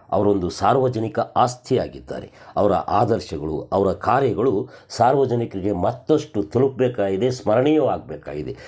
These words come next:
ಈ ನಿಟ್ಟಿನಲ್ಲಿ ಈ ಸಮಾಧಿಯ ಸ್ಥಳ ಅಭಿವೃದ್ಧಿ ಆಗಲೇಬೇಕು. ಇದೊಂದು ಪ್ರವಾಸಿ ಸ್ಥಳ ಆಗಬೇಕು ಅನ್ನೋದು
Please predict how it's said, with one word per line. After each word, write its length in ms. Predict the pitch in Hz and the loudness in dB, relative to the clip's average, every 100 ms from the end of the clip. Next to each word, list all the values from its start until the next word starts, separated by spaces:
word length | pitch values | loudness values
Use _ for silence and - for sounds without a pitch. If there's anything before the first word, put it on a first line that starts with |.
| - | -2
ಈ 160 | 104 123 | 4 4
ನಿಟ್ಟಿನಲ್ಲಿ 600 | 113 107 120 147 113 107 - - | 4 0 0 2 -2 -4 -12 0
ಈ 140 | 123 | 2
ಸಮಾಧಿಯ 600 | 120 113 107 127 147 120 | 2 0 2 2 0 -2
ಸ್ಥಳ 280 | 107 - 107 | -4 -2 -2
ಅಭಿವೃದ್ಧಿ 640 | 92 - 104 120 117 147 101 | 0 0 2 2 0 0 0
ಆಗಲೇಬೇಕು. 720 | 90 117 135 135 120 117 165 | 2 2 0 0 -2 -2 -2
ಇದೊಂದು 300 | 101 107 101 | 0 0 0
ಪ್ರವಾಸಿ 460 | 90 92 120 120 123 | 0 0 0 0 -4
ಸ್ಥಳ 260 | - 104 | 0 0
ಆಗಬೇಕು 680 | 98 - 113 131 110 104 - | 0 0 0 0 0 -2 -2
ಅನ್ನೋದು 340 | 87 107 151 | 0 2 2